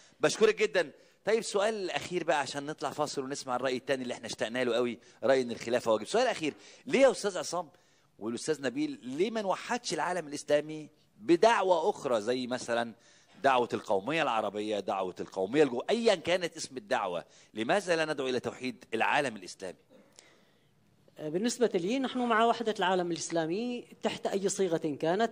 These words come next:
Speaker 2: ن-، على غرار التجربة الأوروبية، على غرار
Speaker 1: مثلًا الاتحاد
Speaker 2: أي
Speaker 1: الأوروبي أو
Speaker 2: منظمة،
Speaker 1: غيره أو
Speaker 2: منظمة المؤتمر الإسلامي، الجامعة العربية، هذه لا، لا، لا، لا إشكالية فيها، لكن الإشكالية تكمن إنه مثل هذه التجارب محكوم
Speaker 1: أي.
Speaker 2: عليها بالفشل لأنه لا يراد لها النجاح.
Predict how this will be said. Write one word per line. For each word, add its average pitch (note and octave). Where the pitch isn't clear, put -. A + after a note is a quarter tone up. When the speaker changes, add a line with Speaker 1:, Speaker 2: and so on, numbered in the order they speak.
Speaker 2:
ن-، A#3
على A3
غرار G3+
التجربة F#3
الأوروبية، F#3
على F#3+
غرار F3
Speaker 1:
مثلًا E3+
الاتحاد A#3
Speaker 2:
أي C#4
Speaker 1:
الأوروبي A#3+
أو A#3+
Speaker 2:
منظمة، A#3
Speaker 1:
غيره -
أو A2
Speaker 2:
منظمة A3
المؤتمر G#3
الإسلامي، A3+
الجامعة G3
العربية، F#3
هذه C#4
لا، C4
لا، A3+
لا، F#3+
لا G#3
إشكالية A3+
فيها، G3
لكن B3+
الإشكالية B3
تكمن A3+
إنه G#3
مثل G3+
هذه B3
التجارب F3+
محكوم A#3+
Speaker 1:
أي. A3+
Speaker 2:
عليها A#3+
بالفشل A3+
لأنه A#3+
لا C4
يراد A#3
لها F3+
النجاح. D3